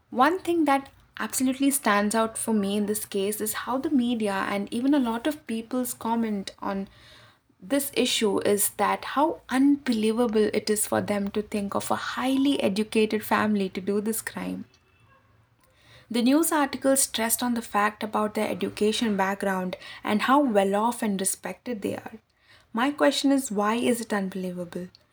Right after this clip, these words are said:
It shows in a lot of ways how the Indian society associates crime with poor or lower caste people.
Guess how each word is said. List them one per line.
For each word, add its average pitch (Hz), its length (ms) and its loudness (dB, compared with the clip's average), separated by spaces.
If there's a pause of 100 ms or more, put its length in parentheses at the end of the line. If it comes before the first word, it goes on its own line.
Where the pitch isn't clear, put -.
(200)
It 226 160 -4
shows 285 340 0
in 339 100 2
a 269 60 6
lot 202 300 0
of 233 220 -4
ways 208 320 0
how 208 200 -2
the 190 100 -4
Indian 208 280 -2
society 208 480 -4
associates 208 680 0
crime 208 520 0
with 208 240 -4
poor 190 440 0
or 196 160 4
lower 185 260 -2
caste - 440 -4
people. 202 420 -6